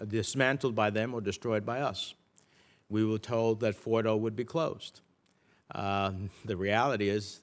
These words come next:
that neither one of those are the case. Uh, and so, and there's a whole hist of goal, a history of goalposts that have been moved. So my concern is, what is the definition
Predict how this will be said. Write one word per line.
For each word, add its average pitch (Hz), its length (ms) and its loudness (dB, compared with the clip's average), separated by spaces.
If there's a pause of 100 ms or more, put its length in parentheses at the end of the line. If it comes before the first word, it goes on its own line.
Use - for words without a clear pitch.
that 92 100 -6
neither 117 240 0
one 101 160 -2
of 87 60 -4
those 92 320 -2
are 90 180 -2
the 92 80 -6
case. - 480 -8 (580)
Uh, 98 800 2
and 117 220 -2
so, 110 800 6
and 107 160 -2
there's 107 160 2
a 107 80 0
whole 117 220 2
hist 131 260 -2
of 101 120 -8
goal, 104 340 -2
a 95 260 -4
history 123 300 -2
of 90 100 -6
goalposts 101 400 -4
that 92 60 -2
have 90 80 -6
been 98 120 -4
moved. 139 220 2
So 113 140 -2
my 127 180 4
concern 117 460 -2
is, 104 120 0 (300)
what 151 240 10
is 127 220 6
the 120 140 -2
definition 117 720 2